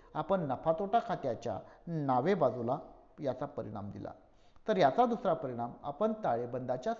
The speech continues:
संपत्ती बाजूला त्या त्या संपत्तीतनं तो वजा करणार आहोत. तर त्यानंतर आपण बघतोय प्रत्येक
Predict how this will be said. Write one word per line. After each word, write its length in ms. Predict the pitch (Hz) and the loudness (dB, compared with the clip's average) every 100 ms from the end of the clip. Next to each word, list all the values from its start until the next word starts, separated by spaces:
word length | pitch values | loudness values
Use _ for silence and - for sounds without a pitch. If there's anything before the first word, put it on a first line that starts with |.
| - | -6
संपत्ती 420 | 139 - 135 139 | -8 -6 -8 -6
बाजूला 400 | 123 117 127 170 214 - - - | -4 -4 2 2 2 -2 -16 -2
त्या 120 | 147 | 2
त्या 180 | 139 220 | 6 4
संपत्तीतनं 720 | 220 165 139 135 135 - 175 | 4 -2 -2 -6 -6 -6 -8
तो 140 | 208 135 | -4 0
वजा 280 | 131 107 | 0 0
करणार 440 | 101 117 - 92 80 | -2 -4 -8 -8 -10
आहोत. 100 | - _ _ - - - _ _ _ | -14 _ _ -20 -20 -20 _ _ _
तर 260 | 254 240 269 - - - - - | 12 12 12 -4 -12 -18 -8 8
त्यानंतर 500 | 220 247 262 269 277 - - - - - _ - | 10 10 12 12 12 6 -8 -16 -20 -20 _ -2
आपण 300 | 202 269 247 | 6 6 8
बघतोय 360 | 233 - 247 254 - - - | 6 12 10 10 0 -2 2
प्रत्येक 420 | 214 - 277 | 2 6 4